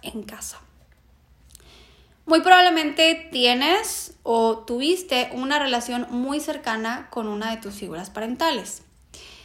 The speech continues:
En este caso, como hablamos de la luna, pues se enfoca más a la figura materna. Pero bueno, sabemos que en esta vida existen todo tipo de circunstancias. Entonces,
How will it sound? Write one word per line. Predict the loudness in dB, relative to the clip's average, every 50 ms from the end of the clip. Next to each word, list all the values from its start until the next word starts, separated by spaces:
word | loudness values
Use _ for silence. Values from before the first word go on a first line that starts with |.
| -20 -10
En | -8 -4
este | -2 -2 0
caso, | 0 0 -2
como | -2 0 0
hablamos | 0 2 0 0 0 -2 -2
de | -2 0
la | 2 2 4
luna, | 4 4 4 2 2 -2 -2 -4 -6 -8 -10
pues | -10 -8 -8 -8 -10 -10 -10 -12
se | -10 -10
enfoca | -8 -8 -8 -10 -10 -10
más | -10 -10 -10 -10 -10 -12 -12 -10
a | -8 -8 -8 -8 -10 -16 -20 _ -20
la | -14 -10 -8 -6 -6 -6
figura | -6 -8 -8 -6 -6 -6 -4
materna. | -4 -6 -2 0 0 0 0 -2 -4 -6 -12 -18 _ _ _ -20 -20 -20 -20 -20 -20 -20 -20 -20 -20 _ _ _ _ _ _ 0
Pero | 4 6 6
bueno, | 6 6 4 0
sabemos | 0 2 2 2 2 0 -2 -4 -6 -10 -6
que | -4
en | -2 -2
esta | -2 -2 -2 0 0
vida | 2 4 6 4 4
existen | 4 2 -4 -4 -6 -6 -6 -6 -6 -4 2
todo | 4 6 8 8 8 6 4
tipo | 0 -4 -4 -2 -2
de | -2 0
circunstancias. | -2 -6 -8 -8 -10 -10 -10 -10 -10 -12 -12 -10 -10 -12 -14 -12 -14 -14 -14 -16 _ _ -10
Entonces, | -8 -6 -2 -2 -2 -2 0 0 0 0 0 -2 -6 -10